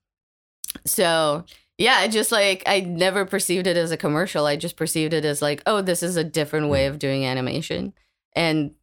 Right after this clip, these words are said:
Speaker 1: that was enough for me.
Speaker 2: Well, we definitely proved in our, uh, Wreck-It Ralph episode that,
Speaker 1: <laughs>
Speaker 2: that I'm, I'm more easily put off by that kind of thing.
Speaker 1: Well,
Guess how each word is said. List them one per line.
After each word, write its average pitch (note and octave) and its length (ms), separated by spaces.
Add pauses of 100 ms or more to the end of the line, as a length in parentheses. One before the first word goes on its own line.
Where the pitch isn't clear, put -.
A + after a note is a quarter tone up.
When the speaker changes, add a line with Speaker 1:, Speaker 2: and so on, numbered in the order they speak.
(180)
Speaker 1:
that D3+ 160
was D3 220
enough C#3 420
for C3+ 160
me. C3+ 320 (180)
Speaker 2:
Well, B2 120
we D#3+ 80
definitely B2+ 320
proved F#2 340
in E2+ 160
our, D#2+ 380
uh, D2+ 300 (260)
Wreck-It A2 340
Ralph G2+ 460 (100)
episode C3 600
that, C4+ 600
Speaker 1:
<laughs> - 40
Speaker 2:
that E3 120
I'm, C#3 300
I'm C3+ 420 (280)
more D3 440
easily B2+ 420
put A#2+ 240
off A2 280
by G#2 140
that G2 220
kind G2 180
of G#2+ 100
thing. A#2 320
Speaker 1:
Well, D#4 260